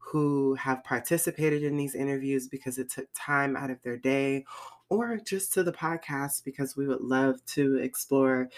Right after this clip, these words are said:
further topics as we're going into Women's History Month. And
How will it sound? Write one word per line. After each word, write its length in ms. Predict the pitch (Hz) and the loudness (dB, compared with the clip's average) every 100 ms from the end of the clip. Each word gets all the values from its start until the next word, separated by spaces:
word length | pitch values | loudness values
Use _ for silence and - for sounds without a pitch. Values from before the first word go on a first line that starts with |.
| - - - | -14 -14 0
further 280 | 151 135 | 4 4
topics 540 | 135 135 135 139 131 - | 4 4 4 4 0 0
as 180 | 123 127 | -2 -2
we're 80 | |
going 300 | 127 127 123 | -2 -2 -4
into 260 | 123 123 123 | -6 -8 -6
Women's 380 | 135 139 135 - | -2 0 0 -2
History 420 | 240 - 226 220 | -2 0 0 0
Month. 360 | 214 208 202 - | 0 0 -2 -2
And 200 | 139 | -2